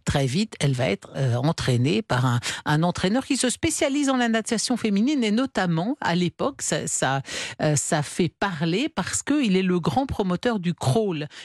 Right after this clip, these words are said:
Et les, et on dansait, on ne dansait pas, on ne nageait pas tellement le, le, le crawl. Elle devient une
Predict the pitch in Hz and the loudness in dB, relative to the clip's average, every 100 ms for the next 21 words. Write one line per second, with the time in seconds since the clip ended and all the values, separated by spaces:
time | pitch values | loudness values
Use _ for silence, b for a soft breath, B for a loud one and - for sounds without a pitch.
0 | B 160 170 180 - 151 139 135 - 190 | B 2 2 0 0 0 0 0 0 0
1 | 175 151 135 127 151 - - 170 160 156 | 0 0 0 -2 -4 -6 -2 0 2 2
2 | 135 156 - 294 190 165 156 151 147 151 | 0 -2 -2 -2 0 2 2 2 2 2
3 | 156 151 160 151 - 123 120 B B - | 0 2 0 0 0 0 0 B B -2
4 | 180 175 190 165 147 - 160 147 | 0 2 0 0 -2 -2 -2 -2